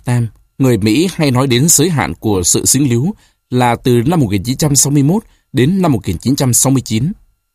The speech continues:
Đại tướng cho rằng như thế là chưa đủ,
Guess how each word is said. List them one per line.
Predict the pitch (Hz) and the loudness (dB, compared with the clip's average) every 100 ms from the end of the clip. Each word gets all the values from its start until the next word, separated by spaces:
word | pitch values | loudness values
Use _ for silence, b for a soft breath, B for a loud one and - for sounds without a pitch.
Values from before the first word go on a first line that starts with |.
| _ | _
Đại | 131 120 | -2 -2
tướng | 123 117 175 | 0 0 0
cho | - | 0
rằng | 131 110 87 - | 0 -2 -4 -2
như | 123 | -2
thế | 123 110 135 b b _ | 0 0 -2 b b _
là | 110 104 | -2 -2
chưa | - 180 | 0 0
đủ, | 147 107 85 | 2 0 -2